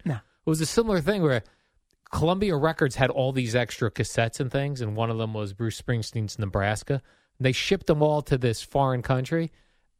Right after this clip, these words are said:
Speaker 2: and then all the people there just all of a
Speaker 1: Yeah.
Speaker 2: sudden, they had these cassettes. They started duplicating them, so everybody knew this one Bruce Springsteen
Speaker 1: <laughs>
Speaker 2: album.
Speaker 1: That's awesome.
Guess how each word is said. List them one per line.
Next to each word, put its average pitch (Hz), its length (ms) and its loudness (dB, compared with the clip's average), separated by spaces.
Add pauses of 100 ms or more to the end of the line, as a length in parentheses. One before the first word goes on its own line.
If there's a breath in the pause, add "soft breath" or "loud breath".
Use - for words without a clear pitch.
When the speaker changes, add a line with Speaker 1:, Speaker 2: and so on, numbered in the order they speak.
Speaker 2:
and 151 160 4
then 151 300 2
all 170 220 2
the 160 100 0
people 185 300 6
there 131 160 2
just 131 200 0
all 156 120 6
of 143 60 -2
a 131 40 -2
Speaker 1:
Yeah. - 80 2
Speaker 2:
sudden, 151 240 4 (140)
they 160 100 4
had 143 160 4
these 147 180 0
cassettes. 135 540 0 (200)
They 143 60 2
started 160 500 2 (340)
duplicating 147 600 2
them, 131 260 2 (180 soft breath)
so 180 180 6
everybody 196 440 2
knew 190 180 2
this 180 220 0
one 175 160 2
Bruce 160 240 0
Springsteen 208 340 0
Speaker 1:
<laughs> - 0 -
Speaker 2:
album. 101 400 0
Speaker 1:
That's 247 240 -6
awesome. 185 440 0